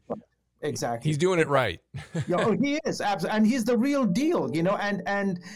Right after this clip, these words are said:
Speaker 1: and now he's building right adjacent to the church that he started in two thousand eleven. Uh, uh, one interesting story is a, a major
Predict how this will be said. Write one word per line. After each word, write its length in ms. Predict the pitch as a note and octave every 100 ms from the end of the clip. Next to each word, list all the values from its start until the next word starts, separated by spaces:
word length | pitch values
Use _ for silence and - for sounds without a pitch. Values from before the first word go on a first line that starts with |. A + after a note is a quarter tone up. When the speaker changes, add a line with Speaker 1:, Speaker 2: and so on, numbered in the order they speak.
| - -
Speaker 1:
and 100 | E3
now 220 | F#3+ A#3
he's 260 | G3+ G#3
building 380 | C#3 G#3+ A3 G#3+
right 240 | F3+ G3+ F#3+
adjacent 760 | E3+ F3 G3+ F#3+ G3 F#3 F3+ -
to 120 | F#3
the 120 | D#3
church 360 | - F#3+ F#3 F3+
that 140 | F3
he 60 | D#3+
started 440 | D3+ F#3 F3 E3
in 120 | D#3+ D3
two 120 | E3+
thousand 640 | D#3 D3+ C#3+ C#3+ E3 F3 E3
eleven. 520 | D#3+ F3 F3+ F3+ F3 - - - _ D#3
Uh, 40 |
uh, 840 | C#3+ C#3 C#3 C#3 C#3 C3 C#3+ C#3 C#3
one 260 | C#3 F3 G3
interesting 500 | F3 D#3+ - E3+ D3+
story 540 | - F#3 F#3 F3+ E3+
is 400 | E3 D#3+ C#3+ - C#3+
a, 60 | C3 -
a 60 |
major 680 | D3 D#3 E3+ F3+ F#3 F3+ E3